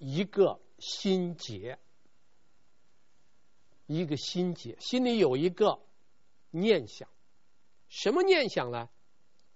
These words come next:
赵匡胤早就想灭掉北汉了。大家听我们讲这个赵匡胤这个系列中间，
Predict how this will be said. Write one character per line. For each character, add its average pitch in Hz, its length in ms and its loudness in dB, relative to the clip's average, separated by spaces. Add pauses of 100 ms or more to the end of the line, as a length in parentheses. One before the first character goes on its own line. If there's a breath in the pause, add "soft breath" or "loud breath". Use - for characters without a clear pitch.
(540)
赵 208 220 4
匡 190 320 -2
胤 175 260 -2 (1120)
早 151 380 0
就 294 240 2
想 - 360 -2 (360)
灭 170 420 4
掉 98 240 -8
北 98 240 -12
汉 - 280 -14
了。 80 40 -20 (3500)
大 165 140 6
家 143 500 2 (220)
听 180 240 2
我 139 120 4
们 147 180 0
讲 113 320 -4
这 135 100 -6
个 131 80 -4
赵 151 180 0
匡 151 160 -2
胤 135 220 -2
这 120 120 -12
个 110 120 -10
系 - 280 -8
列 143 180 0
中 135 200 -6
间， 127 300 -2